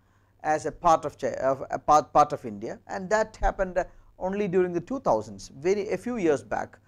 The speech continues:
Finally, China accepted Sikkim as an integral part of India, a sovereign part of India, but still now China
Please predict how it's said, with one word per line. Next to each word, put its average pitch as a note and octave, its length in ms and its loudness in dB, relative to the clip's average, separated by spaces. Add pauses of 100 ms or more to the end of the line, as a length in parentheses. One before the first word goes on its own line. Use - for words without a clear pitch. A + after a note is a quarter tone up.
(160)
Finally, E3+ 500 2
China D3+ 240 0
accepted C#3+ 500 -4
Sikkim G#3 380 -6
as C#3+ 160 -2
an C#3+ 80 -10
integral C#3 380 -6
part B2 240 -2
of G#2+ 100 -12
India, A2 340 -8 (280)
a D3 100 -8
sovereign E3+ 500 2
part B2 220 0
of - 120 -16
India, G2+ 280 -12 (300)
but F3 220 2
still C4 540 -2 (120)
now D3 640 6 (520)
China F#3 560 2